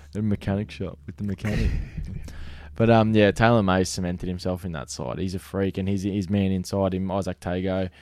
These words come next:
He's a hundred percent a fucking animal. And now with, um, the chance of Latrell and Trbojevic missing f-, Origin one with injury, I think, um,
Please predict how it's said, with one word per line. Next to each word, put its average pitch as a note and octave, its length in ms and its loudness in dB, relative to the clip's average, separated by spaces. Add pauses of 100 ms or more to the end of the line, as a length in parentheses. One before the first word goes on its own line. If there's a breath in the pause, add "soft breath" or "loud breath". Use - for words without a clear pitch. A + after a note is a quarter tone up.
(140)
He's G2 240 -6
a F#2+ 60 0
hundred F#2 360 -4
percent F2+ 400 -4
a E2+ 80 -4
fucking E2+ 460 -8
animal. D#2+ 520 -6 (440 soft breath)
And G2 120 -2
now G#2 240 2
with, G2+ 300 2
um, F#2+ 320 -2 (140)
the - 80 -14
chance G#2+ 340 -2
of F#2 120 -2
Latrell G2+ 460 0
and G2+ 220 0
Trbojevic F#2+ 640 -2
missing F#2+ 400 -2 (520 soft breath)
f-, - 180 -14 (260)
Origin G2 480 0
one G2 440 0
with F#2+ 180 -2
injury, G2 480 0
I F2+ 140 -4
think, F#2+ 320 -6
um, F#2 280 -2